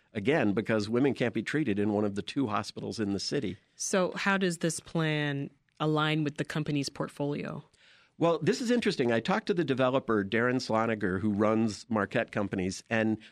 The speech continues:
Speaker 1: uh, he's interested in Mary Thompson, but the real reason he kept the building is that he said it's part of the historical vibe of the neighborhood. In several cases, on Randolph Street in Fulton Market,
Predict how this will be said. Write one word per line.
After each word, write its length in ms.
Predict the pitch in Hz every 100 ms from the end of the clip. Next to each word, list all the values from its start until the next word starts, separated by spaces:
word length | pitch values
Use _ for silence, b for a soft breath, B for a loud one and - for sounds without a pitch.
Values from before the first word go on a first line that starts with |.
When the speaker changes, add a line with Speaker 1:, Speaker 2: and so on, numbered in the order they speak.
| B B B -
Speaker 1:
uh, 300 | 110 107 110
he's 300 | - 139 131
interested 460 | 160 165 180 160 135
in 100 | 131
Mary 220 | 123 120
Thompson, 460 | 131 123 117 101 95
but 180 | 101
the 60 | 110
real 260 | 107 196 170
reason 280 | 147 131
he 140 | 113 107
kept 360 | - 156 -
the 60 | 110
building 540 | 95 175 214 107 90 b b b -
is 280 | 117 107 104
that 300 | 113 110 -
he 120 | 127
said 240 | - 127
it's 140 | 113 -
part 220 | 147 131
of 120 | 104
the 80 | 107
historical 720 | 113 - - 120 117 120 110
vibe 460 | 95 101 101 104 95
of 160 | 95
the 80 | 104
neighborhood. 580 | 104 135 107 85 78 65 b b b -
In 120 | 117
several 300 | - 160 135
cases, 420 | 120 101 98 87
on 160 | 101 107
Randolph 440 | 123 131 120 101
Street 360 | - - 104 101
in 140 | 104
Fulton 340 | 101 113 110
Market, 440 | 107 123 151 104